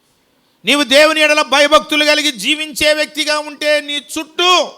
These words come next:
దేవుడు తన దూతలను ఉంచుతాడు, ఆయన ఉంటాడు. యోబును అపవాది శోధించడానికి వాడు ప్రయత్నం చేసినప్పుడు దేవుడు అడుగుతాడు, "నా సేవకుడైన యోబును గూర్చి నీవు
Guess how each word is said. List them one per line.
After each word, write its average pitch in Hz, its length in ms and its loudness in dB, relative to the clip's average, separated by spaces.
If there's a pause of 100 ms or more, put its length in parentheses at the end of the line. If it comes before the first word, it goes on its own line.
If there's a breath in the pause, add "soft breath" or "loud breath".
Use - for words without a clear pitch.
(200)
దేవుడు 247 420 -6
తన 220 180 -8
దూతలను 220 500 -6
ఉంచుతాడు, 135 440 -18
ఆయన 131 140 -16
ఉంటాడు. 208 360 -10 (2000)
యోబును 208 680 -4
అపవాది 202 560 -4
శోధించడానికి 208 1000 -6
వాడు 175 240 -8
ప్రయత్నం 170 580 -14
చేసినప్పుడు 117 760 -20 (1900)
దేవుడు 160 300 -10
అడుగుతాడు, 202 480 -8
"నా 175 180 -10
సేవకుడైన 175 600 -8
యోబును 170 360 -12
గూర్చి 165 340 -16
నీవు 160 400 -14